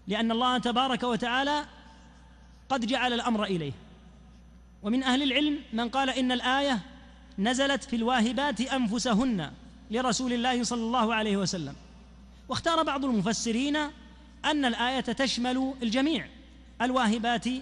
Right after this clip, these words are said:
والزوجات. يتأمل المؤمن هذه الآية،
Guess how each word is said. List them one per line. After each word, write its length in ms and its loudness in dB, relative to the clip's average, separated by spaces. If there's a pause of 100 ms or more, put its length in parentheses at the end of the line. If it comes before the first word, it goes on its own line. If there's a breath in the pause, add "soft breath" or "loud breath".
(280)
والزوجات. 560 -2 (720)
يتأمل 560 2
المؤمن 520 0 (280)
هذه 360 2
الآية، 400 -2